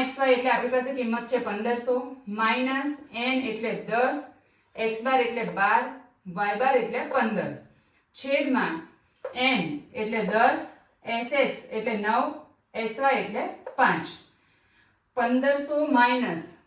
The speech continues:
દસ ગુણ્યા બાર ગુણ્યા, એટલે મળે અઢારસો, છેદમાં દસ ગુણ્યા નવ ગુણ્યા પાંચ બરાબર ચારસો પચાસ.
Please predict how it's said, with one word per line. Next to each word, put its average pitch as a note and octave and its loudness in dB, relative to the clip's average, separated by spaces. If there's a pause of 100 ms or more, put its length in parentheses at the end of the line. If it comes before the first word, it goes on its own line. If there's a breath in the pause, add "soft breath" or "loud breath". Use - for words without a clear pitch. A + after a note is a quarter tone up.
(140)
દસ C4 2
ગુણ્યા B3 -2
બાર A3+ 6
ગુણ્યા, A3+ 2 (600 soft breath)
એટલે B3+ 2
મળે A3 0
અઢારસો, A#3 -2 (480)
છેદમાં A#3+ -2 (580 soft breath)
દસ B3+ 2
ગુણ્યા B3 0
નવ A#3+ 2
ગુણ્યા A3+ -2
પાંચ F#3 4 (120)
બરાબર G3+ -2
ચારસો F3+ -2
પચાસ. - -2